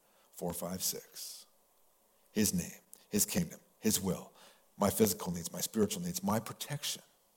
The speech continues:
And now to him be the kingdom, the power, and the glory forever and ever. Amen.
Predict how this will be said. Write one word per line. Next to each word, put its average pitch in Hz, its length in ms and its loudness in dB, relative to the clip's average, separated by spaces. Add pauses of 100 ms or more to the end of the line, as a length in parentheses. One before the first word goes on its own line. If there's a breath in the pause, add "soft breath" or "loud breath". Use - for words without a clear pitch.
(1040)
And 87 120 -4
now 87 300 0 (640)
to - 60 -10
him 90 380 0 (200)
be - 100 -12
the - 100 -16
kingdom, 104 460 -2 (560 soft breath)
the - 60 -8
power, 87 500 0
and 98 100 -6
the 107 60 -2
glory 67 340 -12 (1000 soft breath)
forever 82 400 -6
and - 80 -20
ever. - 260 -18 (1200)
Amen. - 220 -14